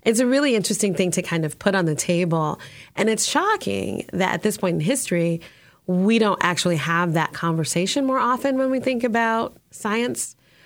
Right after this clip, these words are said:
Who's asking this question? Who's affected? How are you shaped by it?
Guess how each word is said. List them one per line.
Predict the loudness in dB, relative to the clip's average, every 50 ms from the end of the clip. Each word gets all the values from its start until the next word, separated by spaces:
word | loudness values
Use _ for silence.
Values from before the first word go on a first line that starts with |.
| _ _
Who's | -2 0 2
asking | 2 2 2 0 0 0 0 0
this | 0 0 -2 -2
question? | -4 -4 -4 -2 -2 -2 0
Who's | 0 0 -2 -2
affected? | -2 -2 -2 -4 -2 -2 -4 -2 -2
How | -2 0 0 0
are | 0 0
you | -2 -2 0 0 0 2 2 0 0
shaped | 0 -2 -2 -2 -4 -4 -6 -6
by | -4 -2 -2 -2
it? | 0 -2 -2 -4 -6